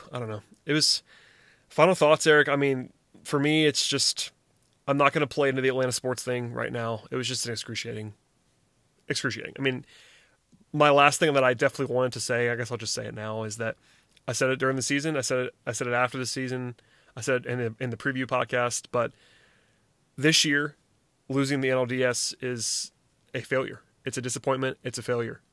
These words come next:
Like, last, last year, we were all on cloud nine when they made the playoffs because it was a great story. They overachieved last season. And frankly, we knew they weren't gonna beat the Dodgers. We were pretty confident in that.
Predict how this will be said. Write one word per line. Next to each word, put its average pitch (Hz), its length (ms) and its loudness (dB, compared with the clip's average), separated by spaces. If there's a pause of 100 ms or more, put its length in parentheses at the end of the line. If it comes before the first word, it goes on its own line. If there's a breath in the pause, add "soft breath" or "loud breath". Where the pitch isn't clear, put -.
(140)
Like, 123 200 -6
last, 131 400 -2
last 131 320 -2
year, 139 80 -2
we 127 100 -4
were 120 160 0
all 120 160 0
on 127 100 0
cloud 123 280 2
nine 120 400 -2
when 120 100 -6
they 117 60 -4
made 120 180 -4
the 117 60 -10
playoffs 127 480 -2
because 117 380 -4
it - 80 -8
was 120 180 -6
a 113 240 -6 (180)
great 127 280 -2
story. 127 420 0 (280 soft breath)
They 120 100 -6
overachieved 123 840 -2 (120)
last 123 300 -4
season. 120 420 -4 (440 soft breath)
And 147 380 4
frankly, 143 440 0
we 127 200 0
knew 120 500 0 (640)
they 139 120 4
weren't 127 140 0
gonna 120 140 -4
beat 117 100 -4
the - 60 -14
Dodgers. - 460 -6 (140)
We 131 100 -4
were 117 100 -8
pretty 139 180 -6
confident 143 380 2
in 147 80 -2
that. 147 240 4